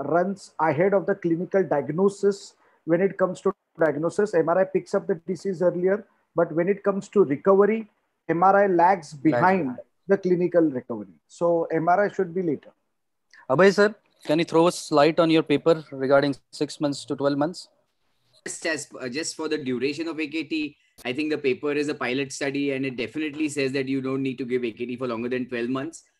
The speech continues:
Speaker 3: And on a case-to-case basis, I think you can go anywhere between six and twelve months. But it, I think, clearly tells us that it can go as less as six months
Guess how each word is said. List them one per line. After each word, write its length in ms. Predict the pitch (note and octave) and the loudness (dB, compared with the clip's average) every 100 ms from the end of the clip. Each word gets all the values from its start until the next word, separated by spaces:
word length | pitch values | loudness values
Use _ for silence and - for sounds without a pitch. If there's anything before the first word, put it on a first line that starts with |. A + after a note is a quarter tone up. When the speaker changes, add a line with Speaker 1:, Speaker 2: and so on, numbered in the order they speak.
| _ - | _ -14
Speaker 3:
And 120 | A#2+ | -8
on 100 | B2+ | -6
a 40 | C3 | -4
case-to-case 540 | C3 B2 C#3+ B2+ C3+ | -2 -2 -4 -2 -2
basis, 320 | B2 B2 C3+ | 0 -2 -2
I 100 | B2 | -6
think 140 | A#2 B2+ | -4 -4
you 120 | B2 | -4
can 200 | B2 A#2+ | -4 -4
go 180 | A#2+ B2 | -2 -2
anywhere 360 | A#2 B2+ B2+ | -2 -2 0
between 260 | B2 A#2 B2 | -2 -4 -6
six 240 | A#2+ G#2+ | -6 -8
and 160 | C3 B2 | -6 -4
twelve 180 | A#2+ A#2+ | -4 -2
months. 240 | A#2 A#2 | -4 -6
But 180 | A#2 A#2 - _ _ - | -6 -8 -10 _ _ -8
it, 180 | D3 - | -8 -8
I 120 | C#3 C#3+ | -4 -2
think, 220 | F3 - | -2 0
clearly 340 | E3 F3 G3 | 2 4 2
tells 280 | G3 E3 D3+ | -2 -4 -2
us 160 | D#3 D3 | -4 -4
that 160 | D3+ | -4
it 120 | C#3+ C3+ | -6 -4
can 220 | D3+ D3 | -4 -2
go 160 | D3 D#3 | -2 0
as 220 | C#3+ C#3+ | 0 0
less 240 | C#3+ C#3 | -2 -2
as 160 | D3+ C#3 | -6 -6
six 240 | C#3 - | -6 -4
months 400 | C#3+ D3 D#3+ - | -6 -4 -8 -16